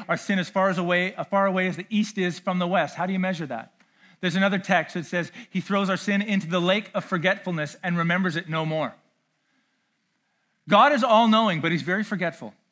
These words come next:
when it comes to our sin. And that's the kind of forgiveness that we are called to express. I, I can safely say, now, con-, confession time. I can safely say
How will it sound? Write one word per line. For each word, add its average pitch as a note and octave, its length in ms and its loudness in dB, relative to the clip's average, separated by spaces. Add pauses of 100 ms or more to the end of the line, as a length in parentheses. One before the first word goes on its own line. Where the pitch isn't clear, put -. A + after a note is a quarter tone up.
(680)
when D3 140 -10
it - 80 -12
comes D3 240 -8
to D3+ 100 -8
our C#3 80 -4
sin. B2+ 300 -12 (760)
And E3+ 160 0
that's G3+ 260 2
the G#3+ 100 -2
kind F#3 220 0
of E3+ 60 -6
forgiveness F3 500 -2
that E3 180 -2
we F3 380 -4 (340)
are D#3+ 100 0
called D#3 640 0 (360)
to C#3+ 340 -2 (480)
express. D#3+ 680 -2
I, F3+ 140 2 (140)
I A3+ 440 0
can G#3+ 140 2
safely G#3 480 0
say, F3+ 320 -2
now, D#3+ 320 -2
con-, G#3 240 -2 (260)
confession G3 460 -2
time. B2 240 -8 (480)
I A3+ 120 4
can B3 160 0
safely A3 480 0
say D#3+ 500 -2